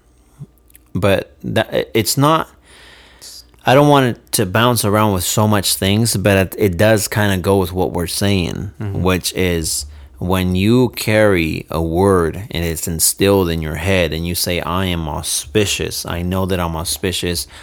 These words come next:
Speaker 1: Auspicious people do this. Auspicious people do that." So if you categorize and you hold yourself accountable next time you understand, just like you say, for example, other people say, "Hey,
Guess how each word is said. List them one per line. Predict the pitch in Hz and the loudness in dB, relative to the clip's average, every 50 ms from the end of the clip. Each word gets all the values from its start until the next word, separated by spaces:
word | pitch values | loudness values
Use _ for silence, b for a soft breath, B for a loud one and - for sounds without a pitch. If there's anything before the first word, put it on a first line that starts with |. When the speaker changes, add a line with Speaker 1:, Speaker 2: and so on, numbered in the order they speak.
| B B B | B B B
Speaker 1:
Auspicious | 87 85 - - - 101 - - 98 87 - | -2 -2 -2 -2 -2 -2 -2 -2 -4 -6 -6
people | - 98 87 - - 87 85 | -6 -8 -8 -4 -4 -4 -4
do | 76 69 82 95 87 80 | -4 -4 -4 -4 -4 -4
this. | 73 - - 87 92 82 80 76 - - - B B B B B | -8 -6 -2 0 0 0 0 -2 -2 -6 -6 B B B B B
Auspicious | - 85 87 - - - - 92 - 101 - | -4 -2 -2 -2 -2 -4 -4 -4 -2 -4 -4
people | - - 90 78 - 92 | -6 -8 -10 -8 -6 -8
do | 90 80 - 101 92 85 82 | -8 -6 -4 -4 -4 -4 -4
that." | 76 80 90 90 90 87 78 78 82 - - B B B B B B B B B B _ _ _ - - - | -6 -4 -2 0 0 0 0 -2 -4 -6 -12 B B B B B B B B B B _ _ _ -20 -10 -4
So | - - 113 98 92 | -2 0 0 2 2
if | 92 90 85 - - | 2 0 -2 -4 -4
you | 95 95 95 | -4 -4 -4
categorize | 82 - - 107 107 113 113 98 104 95 95 92 87 | -4 -4 -2 0 0 0 0 0 2 0 0 0 -2
and | 90 90 | -2 -2
you | 90 82 | -2 0
hold | 85 98 101 92 90 | 2 2 2 2 0
yourself | 92 - - 101 90 - | -2 0 0 0 0 0
accountable | 87 82 - - 98 101 107 107 95 85 87 87 | -4 -6 -4 -2 0 2 2 2 0 0 0 -2
next | 87 87 90 90 - - | 0 -2 -2 -2 -2 -4
time | 90 87 87 | -4 -4 -2
you | 87 87 | -2 -2
understand, | 87 85 78 78 - - - 98 95 87 80 78 - B B B B B B B - - | -4 -4 -4 -6 -6 -4 -2 -2 -2 -2 -2 -4 -8 B B B B B B B -8 -4
just | - 101 - - | -2 -2 0 0
like | 98 90 80 | 0 0 0
you | 87 87 85 | -2 -4 -2
say, | - 107 95 90 87 85 - B B B B B B B | 0 2 2 2 2 0 -4 B B B B B B B
for | B - 95 | B -4 -2
example, | 90 82 85 92 92 85 - 92 | -2 0 0 -2 -2 0 0 0
other | 87 90 85 | 0 0 0
people | 85 98 90 - 87 87 | -2 -4 -6 -6 -6 -6
say, | - 95 87 85 | -4 -4 -2 0
"Hey, | 90 107 104 90 | 2 2 2 2